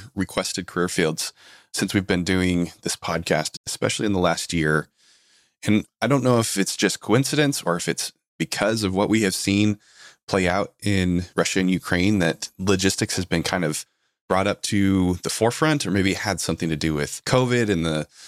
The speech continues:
impacts to the logistics supply chain. But it seems to me that people are starting to be a little bit more aware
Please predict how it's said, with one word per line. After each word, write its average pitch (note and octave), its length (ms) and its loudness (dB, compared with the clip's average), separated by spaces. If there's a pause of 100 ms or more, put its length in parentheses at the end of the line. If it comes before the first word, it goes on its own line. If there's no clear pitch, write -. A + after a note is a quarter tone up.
(180)
impacts G#2 480 -2
to F#2 120 -4
the D#2 300 -2 (100)
logistics G2 540 0
supply A2 340 -2
chain. A2 520 0 (500)
But A2 180 2 (100)
it - 140 -4
seems D3+ 420 2
to C3+ 120 0
me F2 380 0 (420)
that - 140 0
people C3 200 0
are A2 80 4
starting G2+ 300 0
to E2+ 60 -12
be F2+ 160 -2
a E2+ 60 0
little A2 180 0
bit C3 140 2
more A2 280 4
aware F2+ 720 0